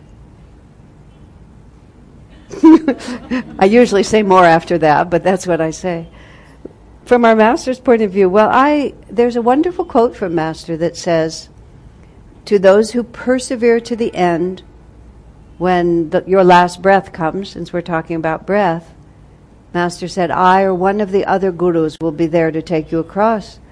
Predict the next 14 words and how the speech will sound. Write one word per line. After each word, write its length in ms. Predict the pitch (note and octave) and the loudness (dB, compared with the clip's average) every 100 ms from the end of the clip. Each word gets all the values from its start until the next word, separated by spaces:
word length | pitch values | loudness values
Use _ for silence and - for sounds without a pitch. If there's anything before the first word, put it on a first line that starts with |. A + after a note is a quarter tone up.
| - | -16
the 120 | - | -12
space 460 | F#3 - G3 F3+ F3+ | -12 -4 -2 -2 -4
between 460 | - E3+ - E3+ D#3+ | -8 -8 -4 -2 -2
life 320 | D#3 D#3 - | -2 -4 -6
and 160 | D#3+ | -8
death." 380 | D#3 D#3 C3+ C#3 - - - - - - | -4 -4 -6 -10 -20 -20 -20 -20 -20 -10
And 140 | G#3 | -4
that 240 | G3+ A#3 D4 | 2 2 2
is 360 | G3+ F3+ D#3 - - _ - - - | 0 -2 -6 -20 -20 _ -20 -20 -12
really 640 | F3 G3+ C#4 C4+ B3+ A#3 | -6 -2 0 0 -2 -2
an 160 | F#3 F#3 | -2 -4
extraordinary 720 | E3+ - G3 F3+ F3 D#3+ D#3 - - - - - | -6 -4 -4 -2 -2 -4 -6 -12 -20 -20 -20 -20
promise, 640 | - F#3+ E3+ C#3 D3+ - - - - _ - - - | -4 -2 -2 -4 -10 -18 -20 -20 -20 _ -20 -20 -4
because 720 | F#3 F3 G3+ F3 E3 - - | -4 -2 0 0 -2 -8 -18